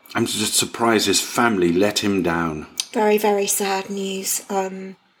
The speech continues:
Speaker 2: and we miss him so much. Um,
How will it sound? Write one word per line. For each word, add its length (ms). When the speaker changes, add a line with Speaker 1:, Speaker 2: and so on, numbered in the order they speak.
Speaker 2:
and 120
we 120
miss 260
him 280
so 360
much. 460
Um, 520